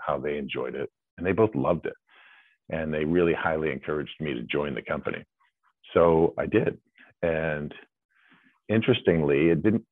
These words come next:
take too long in this even in this entry-level role where I started as an advertising analyst in the advertising department at L L Bean. Um, but it didn't take me long to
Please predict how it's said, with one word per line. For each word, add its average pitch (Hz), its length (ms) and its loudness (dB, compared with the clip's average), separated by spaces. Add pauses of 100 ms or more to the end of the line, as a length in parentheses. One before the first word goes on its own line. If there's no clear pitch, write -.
(100)
take 117 220 -2
too 82 160 -2
long 65 400 -6 (100)
in 80 140 -6
this 73 100 -4 (280)
even 120 180 6
in 104 100 6
this 80 120 0 (140)
entry-level 78 600 -2
role 52 340 -6
where 64 140 -10
I - 80 -10
started 80 320 -2
as 73 140 -6
an 69 80 -12
advertising 73 640 -4
analyst 73 360 -2 (300)
in 87 100 0
the 80 100 4
advertising 67 500 0
department 71 420 0
at 60 80 -4
L 57 80 -2
L - 200 -10
Bean. - 200 -12 (1080)
Um, 78 360 -2 (260)
but 95 120 2
it 90 80 4
didn't 165 180 4
take 139 180 0
me 101 100 4
long 87 340 2
to 78 100 -4